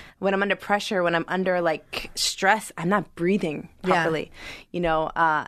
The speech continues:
Speaker 1: and I have to remind myself to breathe. My girlfriends would be like, "Letitia, breathe.
Speaker 2: Yeah.
Speaker 1: Like, you're okay."
Speaker 2: Yeah.
Speaker 1: You know, um, I wanted to touch on your mom. Uh, mom power, love moms.
Speaker 2: Mama.
Speaker 1: Mama. Dear mama.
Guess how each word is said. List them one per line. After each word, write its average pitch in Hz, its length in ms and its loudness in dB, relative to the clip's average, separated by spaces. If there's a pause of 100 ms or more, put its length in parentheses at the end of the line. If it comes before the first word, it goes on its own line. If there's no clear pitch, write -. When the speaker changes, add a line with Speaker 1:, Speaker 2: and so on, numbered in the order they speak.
Speaker 1:
and 175 140 0
I - 20 4
have 202 180 -2
to 190 60 -4
remind 170 180 2
myself 165 300 -2
to 160 100 -8
breathe. 165 380 0
My 175 120 -2
girlfriends 175 400 -2
would 165 60 -6
be 175 40 -2
like, 165 140 0
"Letitia, 180 320 0
breathe. 170 360 -2 (160)
Speaker 2:
Yeah. 175 180 2
Speaker 1:
Like, 165 120 -2
you're 170 140 0
okay." - 420 -2
Speaker 2:
Yeah. 180 300 -2 (260)
Speaker 1:
You 180 120 -2
know, 170 300 0
um, 160 320 -2 (380)
I 190 100 2
wanted 220 280 0
to 202 60 -10
touch 196 320 -4
on 165 420 0
your 170 120 0
mom. 160 400 0 (320)
Uh, 165 600 0 (640)
mom 165 360 2
power, 151 500 -2
love 156 340 0
moms. 165 440 0
Speaker 2:
Mama. 196 300 0
Speaker 1:
Mama. 160 840 -2 (280)
Dear 226 300 2
mama. 226 520 2